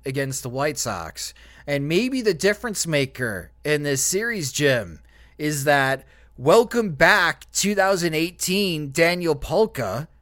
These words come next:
Uh, we missed you. I don't know where you've been all season, but he has back-to-back multi-hit games, and then he finally hit a home run, and then he hit another one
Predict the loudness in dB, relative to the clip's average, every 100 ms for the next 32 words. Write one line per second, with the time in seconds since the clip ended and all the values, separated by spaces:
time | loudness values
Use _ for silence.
0 | _ -4 0 -2 0 0 2 2 4 2
1 | -2 -4 0 -2 -2 _ 0 2 2 2
2 | 2 0 -2 2 4 4 0 -2 -4 -4
3 | -4 -6 -8 -10 -14 -20 -20 -20 -20 0
4 | 2 2 2 2 2 0 0 2 2 0
5 | -4 0 2 2 0 0 2 2 0 0
6 | 0 0 -2 -2 -2 -2 -4 -6 -4 -2
7 | 0 0 0 -2 -4 -4 0 0 0 -2
8 | 2 2 4 2 0 -2 0 0 0 -2
9 | -4 -4 -2 -2 -2 -2 2 2 2 2
10 | 2 0